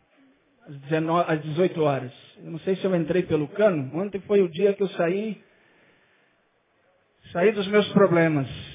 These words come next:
Fiz quatro carnês de sessenta vezes.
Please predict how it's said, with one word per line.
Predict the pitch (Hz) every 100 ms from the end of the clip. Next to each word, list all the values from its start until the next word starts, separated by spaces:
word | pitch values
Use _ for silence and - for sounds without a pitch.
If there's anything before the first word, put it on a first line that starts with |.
| - _ _ _ _ _ _ -
Fiz | 170 -
quatro | 196 214 220 208 175 143
carnês | 175 165 180 196 180
de | 143
sessenta | 170 - 190 180
vezes. | 151 175 190 214 277 - -